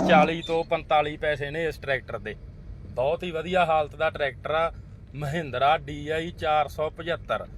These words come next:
ਵਧੀਆ ਕੰਡੀਸ਼ਨ ਦੇ ਰਿਮ ਪਏ ਨੇ। ਬਾਕੀ ਤੁਸੀਂ ਬੈਕ ਤੋਂ ਚੈੱਕ ਕਰ ਸਕਦੇ ਹੋ, ਲਿੰਕਾਂ ਵਗੈਰਾ ਬਹੁਤ ਸਾਫ਼ ਨੇ ਟਰੈਕਟਰ ਦੀਆਂ।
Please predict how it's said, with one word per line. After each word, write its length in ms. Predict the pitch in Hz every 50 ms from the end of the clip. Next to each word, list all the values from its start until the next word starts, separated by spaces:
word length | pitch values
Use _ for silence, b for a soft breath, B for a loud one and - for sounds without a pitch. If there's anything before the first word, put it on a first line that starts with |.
| - - - - - - - - - -
ਵਧੀਆ 320 | 120 131 143 165 170 175
ਕੰਡੀਸ਼ਨ 400 | 170 - 156 160 135 156 156 156
ਦੇ 120 | 151 165 156
ਰਿਮ 260 | 156 143 139 143 143
ਪਏ 280 | - 156 151 160 156
ਨੇ। 200 | 151 160 160 160 156 - - - - - - - - -
ਬਾਕੀ 280 | 143 143 - - 160
ਤੁਸੀਂ 460 | - - 165 151 - 170 165 165 160 - - - - - - - - - - - - - - - - -
ਬੈਕ 260 | 139 143 147 143 -
ਤੋਂ 160 | - - 160
ਚੈੱਕ 260 | - - 156 156 - -
ਕਰ 160 | 151 151 143
ਸਕਦੇ 380 | - - 151 147 135 143 135 156
ਹੋ, 80 | 160
ਲਿੰਕਾਂ 380 | 151 147 143 139 - - 143 147
ਵਗੈਰਾ 280 | 151 147 151 143 151 151
ਬਹੁਤ 360 | 123 120 131 143 160 165 -
ਸਾਫ਼ 300 | - 147 135 131 123 131
ਨੇ 120 | 139 143
ਟਰੈਕਟਰ 340 | 139 147 147 147 123 - 151
ਦੀਆਂ। 340 | 135 139 151 160 160 160